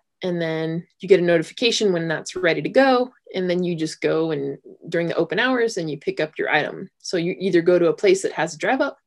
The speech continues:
or you just go to a place that has a grab and go. And right now, I think we have, I wanna say we have, gosh,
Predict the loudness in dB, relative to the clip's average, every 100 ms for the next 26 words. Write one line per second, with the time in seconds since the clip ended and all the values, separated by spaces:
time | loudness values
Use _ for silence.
0 | _ 6 6 6 0 0 -2 -2 -2 -4
1 | -4 -4 -4 -6 -4 -4 -4 -2 -2 -2
2 | -6 _ _ _ _ -20 _ _ _ _
3 | _ -2 0 2 4 4 4 4 4 2
4 | -2 -2 -2 0 2 2 0 -6 -10 -8
5 | -8 -2 0 0 -2 -4 -4 -8 -20 _
6 | _ _ _ _ _ _ _ _ _ _
7 | _ _ _ _ _ -20 -16 -16 -16 -18
8 | -20